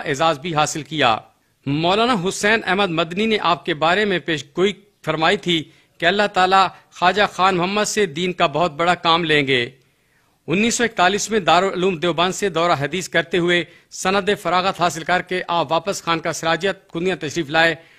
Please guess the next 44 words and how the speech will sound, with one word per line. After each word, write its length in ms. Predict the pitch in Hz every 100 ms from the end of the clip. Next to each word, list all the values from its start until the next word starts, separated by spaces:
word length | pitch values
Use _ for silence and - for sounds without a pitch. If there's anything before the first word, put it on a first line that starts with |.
| _ _
और 160 | 180 180
दीनी 240 | 165 208 220
कुतब 280 | 190 185 160
पढ़ाने 320 | 156 170 180
में 120 | 202 196
मशगूल 320 | 143 170 147
हो 140 | 147
गए। 200 | 151 135 120 - _ _ _ _ _ _ _ _ -
खानका 300 | 180 202 240
सराजिया 380 | - 185 190 226
कुंदिया 300 | 208 202 214
शरीफ 240 | - 214 -
को 100 | 208
अल्लाह 260 | 185 180 175
ताला 260 | 170 190 208
ने 100 | 196
मकबूलियत 580 | 160 147 160 185 190 180 170
आमा 240 | 180 180
अता 200 | 165 170
फरमाई 440 | 139 147 165 170 165 - _ -
और 180 | 170 196
उसका 200 | - 208
फैजान 440 | - 160 175 185 180
आज 180 | 175 170
पूरी 200 | 180 170
दुनिया 260 | 151 175 180
में 140 | 190
जारी 260 | 147 151 151
है। 180 | 143 135 120 - _ _ _ _ _ _ _ _
लाखों 320 | 131 190 220 233
लोगों 280 | 196 202 233
के 120 | 190
दिल 200 | 165 202
इस 140 | 202 -
खानकाह 360 | 175 165 175 190
के 120 | 180
साथ 200 | 175 160
वाबस्ता 440 | 151 143 151 - 165
हैं। 200 | 147 127 - _ _ _ _ _ _ -
इस 140 | 196 -
खानकाह 380 | 180 180 185
में 120 | 202 190
हजरत 440 | 170 165 196 208
अल्लामा 320 | 170 160 175